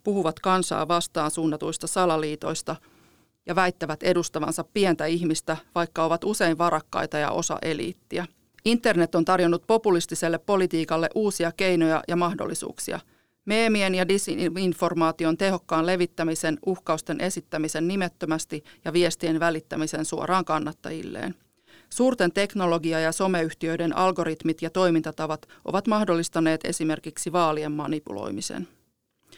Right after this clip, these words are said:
Vehko tutki yhdessä kuvataiteilija Emmi Niemisen kanssa teoksessa Vihan ja inhon internet kaksituhatta seitsemäntoista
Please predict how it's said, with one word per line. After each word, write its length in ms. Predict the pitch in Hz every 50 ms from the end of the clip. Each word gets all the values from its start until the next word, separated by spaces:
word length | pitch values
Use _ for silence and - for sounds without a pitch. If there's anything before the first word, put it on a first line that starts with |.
| - - - - - _ _ _ _ _ -
Vehko 380 | 214 254 254 262 226 196 185
tutki 420 | 185 - 208 208 - - - 175 - -
yhdessä 400 | 196 190 180 170 165 - - - -
kuvataiteilija 760 | 226 220 226 - - 175 170 165 165 170 160 160 160 165 160
Emmi 300 | - 202 202 185 175 165
Niemisen 500 | 190 220 220 190 175 170 - 160 160 147
kanssa 380 | - 165 160 160 - - 160
teoksessa 640 | 160 - 170 170 170 - - 165 - - - 151 - - -
Vihan 360 | 190 208 214 190 160 165 160
ja 100 | 156 151
inhon 380 | 160 175 180 165 165 156 143 -
internet 680 | 165 180 180 165 - 160 156 151 - 147 156 - - _ - - - - -
kaksituhatta 440 | - 165 151 - - 160 156 - 160
seitsemäntoista 880 | - - 190 175 175 - 160 156 156 151 151 147 160 160 - - 160